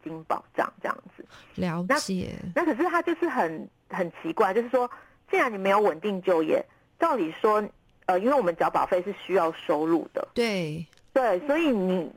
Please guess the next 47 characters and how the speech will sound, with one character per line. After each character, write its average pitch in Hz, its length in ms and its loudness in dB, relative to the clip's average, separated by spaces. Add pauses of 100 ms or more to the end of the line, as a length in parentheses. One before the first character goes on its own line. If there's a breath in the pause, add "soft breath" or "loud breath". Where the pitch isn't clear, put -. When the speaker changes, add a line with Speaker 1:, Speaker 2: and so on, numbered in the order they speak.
(120)
Speaker 1:
就 269 200 4
有， 190 160 2
很 208 260 -2
有 220 160 2
可 196 260 -2
能 151 240 -10 (300 soft breath)
你 196 280 -2
也 165 160 2 (120)
是 202 200 -2
缴 - 220 0
不 185 140 -4
出 180 220 -2
保 - 340 -2
费 170 220 -2
的。 - 140 -8 (400 loud breath)
Speaker 2:
哦， 269 380 0 (220 loud breath)
我， 220 100 2
我 190 220 2
来 196 240 -2 (160)
整 208 160 -2
理 220 80 -2
一 - 20 -2
下， 220 120 -4 (180)
看 254 160 -6
看 247 100 0
我 170 140 2
对 202 240 -2
就 196 140 -4
是 190 40 0
慧 196 200 -2
芬 190 180 -2
讲 - 140 -4
的 - 40 -8
话 185 200 -4
的 165 100 -4
了 147 380 -6
解 - 180 -6
是 170 180 -6
不 156 60 -8
是 165 140 -4
正 156 280 -6
确 - 260 -8
的 135 140 -12
哈。 - 280 -8
就 269 120 -2
是 - 80 -6
说， 254 200 4